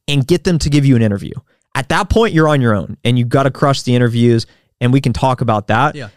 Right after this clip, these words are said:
Speaker 1: But the whole point of this is you gotta be excited about the company you wanna work for, and you gotta be willing to put in two to three hours of research so that you can then do something like that, because what I just described <laughs> will work every time.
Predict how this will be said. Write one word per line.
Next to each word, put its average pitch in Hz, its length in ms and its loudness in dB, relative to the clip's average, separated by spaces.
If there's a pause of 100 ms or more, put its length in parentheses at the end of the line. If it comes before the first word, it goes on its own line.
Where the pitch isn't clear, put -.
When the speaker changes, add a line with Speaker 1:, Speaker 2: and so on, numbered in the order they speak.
(120)
Speaker 1:
But 139 120 -2
the 143 60 0
whole 240 220 2
point 190 320 0
of 196 80 2
this 214 260 0 (320)
is 139 140 2
you 160 60 4
gotta 202 160 2
be 175 80 0
excited 175 560 -2
about 185 220 0
the 185 60 -6
company 160 380 -2
you 143 140 4
wanna 180 160 2
work 147 200 2
for, 123 360 -2 (320)
and 151 160 0
you 143 60 2
gotta 170 420 0
be 190 100 0
willing 170 280 2
to 139 60 0
put 151 220 0
in 147 220 0
two 175 180 0
to 170 60 2
three 180 220 -2
hours 170 260 2
of 127 140 0
research 143 500 0 (180)
so 185 200 2
that 180 140 0
you 170 140 0
can 160 160 -2
then 165 160 2
do 170 160 4
something 113 380 -2
like 98 200 -4
that, 113 240 0 (260)
because 160 260 0
what 151 220 2
I 240 60 0
just 220 220 -2
described 156 580 0 (260)
<laughs> - 180 -6
will 220 200 4
work 190 320 0 (440)
every 160 300 -2
time. 101 340 -4